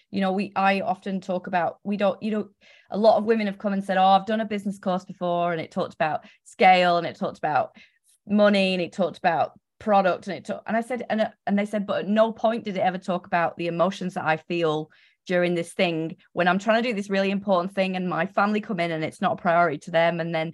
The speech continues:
some, something else happens and then this thing breaks. And then I, you know," and I said, "We ha-, we are humans in amongst all that stuff. So life, shit happens while we're doing it." You know, your kid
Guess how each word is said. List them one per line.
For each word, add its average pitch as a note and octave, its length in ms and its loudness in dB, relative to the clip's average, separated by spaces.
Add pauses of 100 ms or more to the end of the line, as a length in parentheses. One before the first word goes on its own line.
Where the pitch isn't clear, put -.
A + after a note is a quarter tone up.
(260)
some, A3+ 280 -2
something A#3+ 260 0
else G#3 280 2 (180)
happens F#3 380 0
and F3 120 -2
then F3+ 140 2
this F3 140 -6
thing A3+ 260 0
breaks. F#3 440 0
And F#3+ 140 -2
then F3 140 0
I, E3 340 -2
you G3+ 120 0
know," D#3+ 240 4 (320)
and G3+ 100 2
I A3 60 2
said, A3 260 -4 (220)
"We A3+ 160 -2
ha-, A#3 200 -2
we A#3 180 -2
are A3+ 120 2
humans A#3 560 -4 (240)
in A3 160 0
amongst G#3 480 0
all G3+ 160 -2
that G3+ 160 -2
stuff. - 420 -2 (500)
So G3+ 260 0
life, G3 420 0 (400)
shit - 400 -6
happens G3 540 -2
while F#3 200 4
we're F#3 120 -2
doing G3 320 -2
it." C3+ 160 -6
You F#3 60 -8
know, F3 100 2
your F3 160 -6
kid G#3+ 280 -4